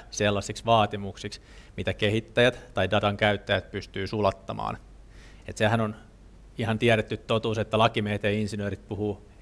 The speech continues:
helpo-, huonosti keskenään, ja me ollaan tavallaan mediaattorikerros siinä välissä, joka kertoo sit niille insinööreille, että mitä se laki oikeastaan edellyttää. Ja mä oon tänään puhumassa aiheesta,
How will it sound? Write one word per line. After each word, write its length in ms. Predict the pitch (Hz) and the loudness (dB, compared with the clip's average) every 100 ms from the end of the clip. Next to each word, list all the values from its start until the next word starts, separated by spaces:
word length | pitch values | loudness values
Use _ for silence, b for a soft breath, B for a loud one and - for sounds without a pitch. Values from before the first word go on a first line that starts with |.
| - | 0
helpo-, 440 | 110 - 101 - - | 0 0 -8 -8 0
huonosti 380 | 123 101 - | 2 2 -6
keskenään, 680 | - 117 110 - 101 98 95 - b b b - | -4 0 0 0 -2 0 -2 -4 b b b -4
ja 180 | 95 - | -4 -2
me 100 | 107 | 0
ollaan 260 | 104 101 101 | 2 2 0
tavallaan 320 | 101 101 98 | 0 2 2
mediaattorikerros 840 | 101 101 95 - 98 98 95 - | 2 0 -2 -4 -6 -4 -6 -6
siinä 140 | 101 | -6
välissä, 300 | 98 98 - | -4 -6 -4
joka 140 | 98 98 | -6 -6
kertoo 440 | 110 98 95 98 | -6 -6 -6 -6
sit 160 | 101 - | -6 -8
niille 200 | 101 98 | -6 -4
insinööreille, 500 | 101 98 95 92 95 | -4 -6 -8 -6 -8
että 160 | - | -8
mitä 180 | 98 104 | -8 -4
se 140 | 107 - - | -4 -4 0
laki 260 | 104 - 98 | 0 0 -8
oikeastaan 440 | 92 101 101 95 | -8 -8 -8 -6
edellyttää. 560 | 107 101 - - - 165 - - - - - - - - - - b b b b b b b b - - | -6 -6 -10 -18 -18 -18 -20 -20 -20 -20 -20 -20 -20 -20 -20 -20 b b b b b b b b -20 0
Ja 180 | 120 113 - - - - | 2 2 0 -20 -18 0
mä 60 | |
oon 80 | 156 | 4
tänään 260 | 208 208 185 | 6 6 6
puhumassa 480 | 196 180 151 160 151 | 4 4 2 6 8
aiheesta, 440 | 135 131 127 | 8 6 4